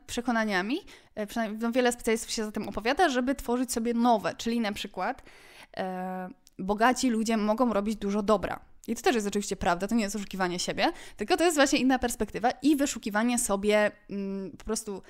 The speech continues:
potwierdzeń w rzeczywistości, mm, tej tezy, no nie? Tak samo, że pieniądze można zarabiać z przyjemnością. I kiedy my potwier-, szukamy potwierdzeń tej tezy, bo w ogóle nasz mózg uwielbia szukać sobie potwierdzeń tego, co zaczyna uważać,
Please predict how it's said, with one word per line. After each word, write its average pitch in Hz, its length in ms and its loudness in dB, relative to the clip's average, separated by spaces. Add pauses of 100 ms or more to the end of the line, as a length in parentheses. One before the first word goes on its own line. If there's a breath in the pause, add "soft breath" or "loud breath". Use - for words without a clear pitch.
(260 loud breath)
potwierdzeń 240 800 0 (140)
w 202 60 -12
rzeczywistości, 233 1080 0 (600)
mm, 208 260 -8
tej 226 200 0
tezy, 180 380 -4
no 113 120 -14
nie? 127 160 -4 (280 loud breath)
Tak 208 140 -4
samo, 254 340 2
że 220 140 0
pieniądze 240 500 0
można 247 280 2
zarabiać 226 320 2
z - 60 -10
przyjemnością. 226 640 -2 (400 loud breath)
I 202 60 -8
kiedy 226 180 4
my 262 100 2
potwier-, 220 580 -4
szukamy 403 300 0
potwierdzeń 254 580 2
tej 190 160 0
tezy, 180 280 0
bo 240 80 0
w 269 40 6
ogóle 277 220 6
nasz 262 160 4
mózg 247 240 0
uwielbia 277 640 6
szukać 214 260 -2
sobie 196 140 -4
potwierdzeń 220 580 0
tego, 214 240 0
co 208 100 -6
zaczyna 208 360 2
uważać, 190 640 2